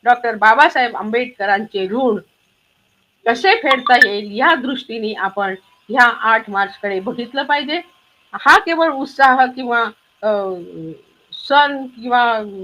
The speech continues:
फॅशन शो किंवा रॅली ह्याच्या पलीकडे जाऊन आजही आपले काही प्रश्न संपलेले नाही आहेत. आपले प्रश्न आजही आहेत. भारताच्या कानाकोपऱ्यामध्ये आज जर वर्तमानपत्र उघडलं किंवा एखादं टीव्ही चॅनल सुरू केलं, तर आपल्याला कुठेतरी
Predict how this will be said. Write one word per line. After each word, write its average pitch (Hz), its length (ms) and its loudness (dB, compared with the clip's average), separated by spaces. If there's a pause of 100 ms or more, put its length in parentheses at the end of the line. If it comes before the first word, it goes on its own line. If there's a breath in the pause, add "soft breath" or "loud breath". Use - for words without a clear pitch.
(380)
फॅशन 254 400 -2
शो 254 300 0
किंवा 226 340 -4
रॅली 254 580 -2 (300 soft breath)
ह्याच्या 320 400 4
पलीकडे 254 360 0
जाऊन 180 220 0 (100)
आजही 247 360 2
आपले 320 240 0
काही 370 160 0
प्रश्न 330 360 -4
संपलेले 311 500 -4
नाही 247 360 -2
आहेत. 170 160 0 (280)
आपले 339 240 0
प्रश्न 381 280 -2
आजही 311 420 2
आहेत. 202 380 0
भारताच्या 254 480 -2
कानाकोपऱ्यामध्ये 254 920 0 (280)
आज 320 200 4
जर 311 200 2
वर्तमानपत्र 262 720 -2
उघडलं 233 400 -4
किंवा 269 200 -2
एखादं 254 320 0
टीव्ही 254 260 -12
चॅनल 226 320 -6
सुरू 233 240 -10
केलं, 247 360 -4
तर 330 60 0
आपल्याला 240 440 0
कुठेतरी 233 520 -6